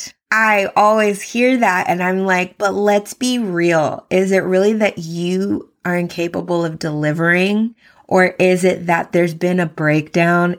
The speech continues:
in the project process and the management so that you actually literally don't have as much time as you thought you had?" It's possible that the reason why you're feeling rushed to deliver the design and the development and the deployment of your website is because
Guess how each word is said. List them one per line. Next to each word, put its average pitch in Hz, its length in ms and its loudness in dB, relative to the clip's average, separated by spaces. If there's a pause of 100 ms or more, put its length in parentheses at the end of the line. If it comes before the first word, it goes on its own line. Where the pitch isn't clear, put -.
in 156 240 -2
the 151 80 -4
project 147 720 -2
process 143 920 -4
and 151 160 -4
the 147 60 -2
management 147 800 -4 (240)
so - 220 -2
that 165 260 0
you 160 260 0
actually 170 440 0
literally 151 400 -2
don't 139 300 -2
have 135 300 -8 (120)
as 143 140 -6
much 131 220 -8
time 135 220 -6
as 139 180 -8
you 135 60 -12
thought - 320 -8
you 73 100 -10
had?" - 340 -10 (440)
It's 180 200 0
possible 170 1000 0
that 165 200 -2
the 160 120 0
reason 160 380 0
why 147 240 0
you're 147 300 -2 (160)
feeling 147 380 -2
rushed 147 680 -4
to 170 160 -2
deliver 147 800 0 (100)
the 156 120 -6
design 143 400 0
and 139 80 -2
the 143 60 -2
development 139 560 -2
and 139 120 -4
the 139 80 -6
deployment 139 540 -6
of 123 100 -6
your 143 140 0
website 151 540 0
is 151 160 -2
because 147 680 -2